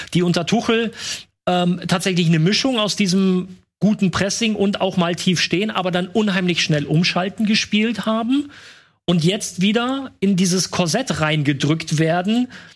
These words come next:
Äh, Tobi, du hast es so schön formuliert in deinem Text, Stabilität plus, äh, individuelle Stärke.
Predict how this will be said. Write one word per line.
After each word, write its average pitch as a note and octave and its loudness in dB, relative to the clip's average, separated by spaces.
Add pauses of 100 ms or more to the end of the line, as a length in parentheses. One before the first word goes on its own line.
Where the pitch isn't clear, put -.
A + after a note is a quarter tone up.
(300)
Äh, F3 2
Tobi, G3 2
du F#3+ 2
hast F#3+ 0
es F3+ -2
so G3 0
schön G3+ 0
formuliert G3 0
in G3 2
deinem F#3+ 0
Text, G3 -2
Stabilität F#3 -2
plus, F#3 0
äh, E3+ 0
individuelle E3+ 2
Stärke. D3+ -2